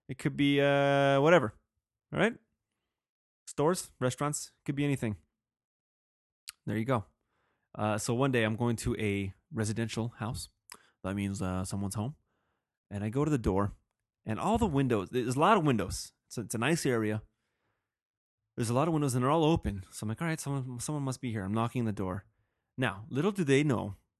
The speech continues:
which I find out, they, they knew I was coming. I guess they forgot.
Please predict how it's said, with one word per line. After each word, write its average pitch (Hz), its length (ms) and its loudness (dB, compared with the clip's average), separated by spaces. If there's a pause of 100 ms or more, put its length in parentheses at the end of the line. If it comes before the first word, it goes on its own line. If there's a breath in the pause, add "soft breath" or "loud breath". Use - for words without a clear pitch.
(240)
which 113 160 -4
I 98 80 -2
find 95 300 -8
out, 90 240 -4 (560)
they, 139 420 -4
they 170 220 2
knew 226 200 8
I 190 80 10
was 139 200 6
coming. 101 400 2 (520)
I 131 60 0
guess 185 240 4
they 160 120 2
forgot. 104 460 -4